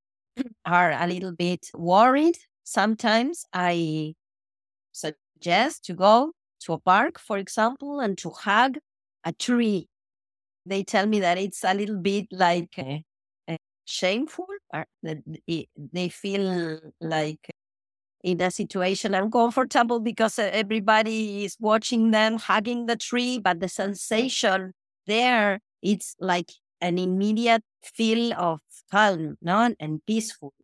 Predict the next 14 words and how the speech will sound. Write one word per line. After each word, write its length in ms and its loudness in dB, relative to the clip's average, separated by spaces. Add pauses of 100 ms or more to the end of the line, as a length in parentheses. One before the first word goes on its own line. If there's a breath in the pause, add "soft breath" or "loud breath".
So 360 -2 (1120)
people, 580 2
when 320 0
they 160 0
get 260 0
to 140 -4
know 320 2
that 200 -2 (120)
we 300 -2
can 640 -2 (360)
activate 840 -4
all 260 2
these 460 -4 (120)
powerful, 720 0